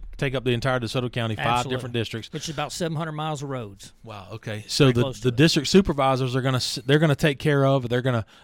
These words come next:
Speaker 1: meet about, work on, and make sure DeSoto County operates anywhere outside of a munis-, of, outside of a municipality.
Speaker 2: Absolutely.
Speaker 1: Hernando's taking care of themselves, Olive Branch, South Haven. They work hand in hand, work together, of course,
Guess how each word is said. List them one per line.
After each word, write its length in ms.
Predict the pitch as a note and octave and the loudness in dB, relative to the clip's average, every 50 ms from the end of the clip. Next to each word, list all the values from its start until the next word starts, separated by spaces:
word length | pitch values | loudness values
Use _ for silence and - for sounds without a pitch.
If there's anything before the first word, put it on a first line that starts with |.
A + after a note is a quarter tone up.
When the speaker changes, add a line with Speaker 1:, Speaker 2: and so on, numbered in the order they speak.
| - | -2
Speaker 1:
meet 180 | A#2+ C#3 D#3 D3+ | 4 6 6 8
about, 440 | C#3+ B2+ C#3 C#3 C#3 C#3 C3+ A#2 A#2+ | 6 6 4 4 4 4 2 2 2
work 280 | C3+ C#3 C#3+ B2+ - | 4 4 4 4 0
on, 240 | C#3+ C3+ C3+ C3+ C3 | -2 0 0 0 0
and 80 | B2 A#2 | 0 0
make 200 | B2 C3+ C3 - | 0 -2 -2 -2
sure 240 | - C#3+ C3+ C3+ B2 | 0 0 2 2 2
DeSoto 360 | B2 A2+ - C#3+ B2+ B2 A#2 | 0 0 0 0 0 0 0
County 300 | - C3+ C3 B2+ B2 B2 | -2 -4 -4 -4 -2 -2
operates 640 | A#2+ B2+ - - B2 B2 B2 B2 B2 - - - - - - - - - - | -2 -2 -2 -2 0 0 2 2 0 -2 -6 -12 -14 -10 -6 -4 -2 -2 0
anywhere 400 | C#3+ C#3+ D3 C#3 C#3 C3+ B2 B2 | 2 4 4 4 4 4 4 2
outside 320 | B2 B2 - - C3 B2 | 0 0 0 -2 -2 -2
of 60 | A#2 A#2 | -2 -2
a 20 | |
munis-, 260 | A#2 A#2 A#2 A2 - - | -2 -2 -2 -4 -6 -10
of, 300 | - - A#2 A#2 A2+ A2+ A#2 A#2+ - - _ _ _ _ - | -8 -2 -2 -2 -2 -2 -6 -10 -10 -14 _ _ _ _ -10
outside 600 | - A#2 B2 A#2 - - - C3 A#2+ A#2+ A#2+ G#2 | -6 -4 -4 -4 -4 -4 -2 -2 -2 -2 -2 -2
of 160 | A2+ A#2+ A#2 | -2 -2 0
a 60 | A#2 A2 | 0 -2
municipality. 760 | A2+ A2+ A2+ A2+ A2 - G#2+ - A2+ G2+ F#2+ F2 E2+ F2 - | -2 -4 -4 -4 -6 -6 -6 -6 -6 -6 -6 -8 -10 -12 -14
Speaker 2:
Absolutely. 440 | - A#2+ A#2+ - - - A2 G#2+ A#2+ | -12 -12 -12 -10 -12 -12 -8 -4 -2
Speaker 1:
Hernando's 400 | A#2 A#2 A#2+ B2+ B2 B2+ A#2+ - | 0 2 2 2 2 2 0 0
taking 180 | - B2+ B2 A#2 | 0 -4 -4 -4
care 140 | - B2 | -4 -4
of 60 | A2+ A2+ | -4 -4
themselves, 440 | A2 - - C#3+ C3+ C3 A#2+ - | -4 -4 -2 -2 0 -2 -2 -4
Olive 300 | A#2 A2 A#2 A#2+ A#2+ A2+ | -6 -4 -4 -4 -4 -4
Branch, 260 | A#2+ A#2 A#2+ A#2 G#2+ - | -4 -4 -4 -4 -4 -4
South 220 | - B2+ A#2 A2+ | -2 -2 -2 -2
Haven. 240 | A#2+ A#2 G#2+ G#2 G#2 | -2 -2 -4 -4 -2
They 120 | A#2+ B2+ | 0 2
work 220 | B2+ C#3+ D#3+ D3+ - | 4 4 4 2 2
hand 260 | - E3 D#3+ D3+ C#3+ | 0 0 0 0 0
in 100 | C#3+ A#2+ | 0 -2
hand, 300 | A#2+ A#2+ A2+ A#2 A#2 A2+ | -2 -2 0 0 0 0
work 220 | A#2 B2+ C3+ - | 2 0 0 0
together, 480 | - D#3 D3 C#3+ C#3 B2 A2+ G#2+ G#2+ G#2+ | -4 -6 -2 0 0 0 2 2 0 0
of 100 | G2+ - | -2 -2
course, 360 | - B2 A2+ G#2+ A2 - - | -2 -2 -2 -2 -2 -4 -8